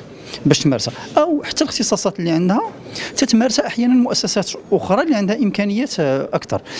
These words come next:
فبالتالي الوضع الطبيعي بالنسبة للجماعة والاختيار ديالها هو أنه الرهان ماشي على هذه المؤسسات، ولكن الرهان على، آه، الشارع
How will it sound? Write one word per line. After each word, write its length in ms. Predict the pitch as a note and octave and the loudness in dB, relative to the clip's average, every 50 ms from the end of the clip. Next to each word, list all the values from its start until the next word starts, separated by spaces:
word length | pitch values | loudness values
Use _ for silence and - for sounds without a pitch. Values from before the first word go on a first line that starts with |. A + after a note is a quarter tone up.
| - - - - | -8 -8 -8 -4
فبالتالي 460 | - - G3+ F3 - - A3+ A3 A#3+ | 0 0 0 2 2 0 0 2 2
الوضع 320 | A#3+ B3+ C#4+ C#4+ - - | 2 4 4 4 2 0
الطبيعي 480 | A#3+ - - G#3 G#3 C4 C#4 B3+ G3+ F3+ | -2 0 -2 -2 -2 -2 -2 -2 -2 -2
بالنسبة 380 | D#3 D#3 D3 C3+ - C#3+ B2+ | -2 0 0 0 0 0 0
للجماعة 680 | B2 C3 A#2 B2 B2 C3+ C3+ B2 C3 E3+ G#3+ C4 E4 F#4 - - | 0 0 2 0 0 2 2 0 0 0 0 -2 -2 -4 -4 -2
والاختيار 600 | D4 G3+ D#3 - - - D#3+ D3+ C#3+ C#3 B2+ A#2+ | -2 0 0 0 -2 0 2 2 2 2 0 -2
ديالها 420 | A#2 A2+ B2+ B2 B2+ C3+ D#3 F3+ A#3 | -2 -2 0 0 2 2 2 0 0
هو 300 | C4+ A3+ F3 D#3+ D#3 D#3+ | -2 -2 -2 0 -2 -2
أنه 600 | - - C#3+ B2 A#2+ A#2+ A#2+ C3 F3 A3+ A#3+ - - - | 0 0 0 2 2 2 2 2 2 0 -2 -2 0 0
الرهان 840 | G#3 F3 E3 E3+ F#3 E3+ C#3+ C3 C3+ C3+ C#3 C#3+ D#3 F3 G3+ B3 G4 - - - - - - - - - - - | 0 0 2 0 2 2 2 2 2 0 0 0 0 0 0 -2 -4 -4 -8 -16 -18 -16 -14 -14 -14 -6 0 0
ماشي 180 | F3 - D#4 | 2 2 2
على 120 | A#3 F#3 D#3+ | 2 0 0
هذه 80 | C3 | 0
المؤسسات، 520 | A#2+ B2+ C#3 C3 - - C#3+ - - - - | 0 -2 -2 -4 -4 -6 -4 -4 -4 -2 -2
ولكن 280 | F3 D#3+ - F3+ D3+ | -2 0 0 2 2
الرهان 340 | C3+ B2 C3+ C3+ C#3 F#3 F3 | 2 2 2 0 0 0 0
على، 260 | A#2+ A#2 C#3+ F3 G3 - - - - - | 0 0 0 -2 -4 -6 -8 -12 -6 -2
آه، 240 | C3+ B2 A2+ B2 C3+ | -2 0 0 -2 -2
الشارع 560 | A2+ - - - A#2+ A2 A2+ B2 D#3 F#3+ B3 | -2 -2 -2 0 0 0 0 0 0 0 -2